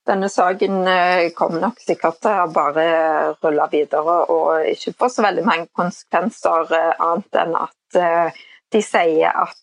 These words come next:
selv at de har ryddet opp. Eh, men det jeg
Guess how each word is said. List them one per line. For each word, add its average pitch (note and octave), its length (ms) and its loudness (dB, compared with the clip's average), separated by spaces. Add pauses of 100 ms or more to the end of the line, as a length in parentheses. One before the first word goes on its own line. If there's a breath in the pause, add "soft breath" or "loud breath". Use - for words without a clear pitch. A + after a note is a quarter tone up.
(420)
selv G3 500 0 (140)
at - 140 -2
de G3 80 2
har A#3+ 140 0
ryddet - 440 -2
opp. C#4+ 240 0 (880 loud breath)
Eh, A3+ 280 0 (100)
men B3+ 380 0
det B3 280 0
jeg A#3+ 240 0